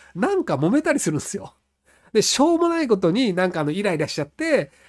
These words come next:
あの、なんか怒り始めちゃって話が伸びちゃうみたいなのがあるので、なので、あの、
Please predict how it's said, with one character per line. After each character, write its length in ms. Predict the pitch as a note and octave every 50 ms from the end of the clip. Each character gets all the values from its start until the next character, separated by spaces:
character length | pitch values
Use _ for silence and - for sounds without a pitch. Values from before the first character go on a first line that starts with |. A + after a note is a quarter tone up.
| - -
あ 120 | F3+ E3+
の、 80 | E3 F3
な 100 | A3+ A#3
ん 40 |
か 100 | G3+ D3+
怒 220 | C#3 D3 - B3 C4
り 80 | C#4
始 180 | B3 B3 A#3 B3+
め 100 | C4+ G#3+
ち 140 | F3 - -
ゃ 40 | C3+
っ 40 | -
て 60 | -
話 340 | B2+ - D3+ F#3 G3 F#3+ A#3+
が 80 | F#3+
伸 100 | D#3+ E3+
び 80 | E3+ D#3
ち 100 | D#3 D3
ゃ 40 | A#2+
う 40 | A#2+
み 60 | A#2+
た 80 | C3+
い 40 | C3
な 100 | C3 C#3
の 60 | C3+
が 100 | C3+ C#3
あ 20 | D3+
る 100 | A#3 E4
の 60 | E4
で、 160 | C4+ E3+ - _ _ - - - _ -
な 80 | D4 D#4
の 100 | D#4 C4
で、 300 | B3+ A#3+ G3 D3+ D3+ _ _ - -
あ 120 | F3 E3
の、 280 | D#3 E3 D#3 D#3 E3